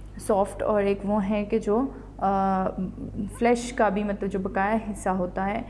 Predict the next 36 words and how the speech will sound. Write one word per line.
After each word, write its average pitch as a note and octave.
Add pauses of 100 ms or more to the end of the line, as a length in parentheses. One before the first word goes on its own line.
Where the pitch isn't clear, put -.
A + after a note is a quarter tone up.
(560)
वो G3
खाते F#3
हैं, F#3+
यानी G3+
debris F#3+
खाते -
हैं। F#3 (1400)
Number C4
fourteen C#4
is - (260)
a A#3+
food C4+
web A#3
is A#3
a A3
dash G#3+
representation G3 (300)
in B3
which C4+
all C4+
the C#4+
food B3+
chains A#3+
of A#3
an A3
ecosystem G#3
are G3
shown। F3+
Food A#3+
web A#3+
जो A#3
है A3
ये G#3+
एक -
क्या A3
है A#3